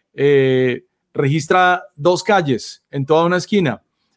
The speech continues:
Y definitivamente en donde ocurre el asesinato, que se queda ahí la cámara con el actor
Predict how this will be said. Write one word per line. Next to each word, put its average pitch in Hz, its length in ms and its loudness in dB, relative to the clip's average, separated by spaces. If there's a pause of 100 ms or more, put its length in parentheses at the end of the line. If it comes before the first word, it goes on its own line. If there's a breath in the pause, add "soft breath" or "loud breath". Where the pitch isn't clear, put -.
(120)
Y 160 140 2
definitivamente 170 840 0
en 196 100 -2
donde 156 240 0
ocurre 151 320 0
el 190 80 2
asesinato, 156 760 -2
que 175 140 -4
se 139 160 -6
queda 175 440 2 (320 soft breath)
ahí 151 300 2
la 196 180 2
cámara 190 520 0
con 156 240 0
el 139 140 2
actor 170 580 0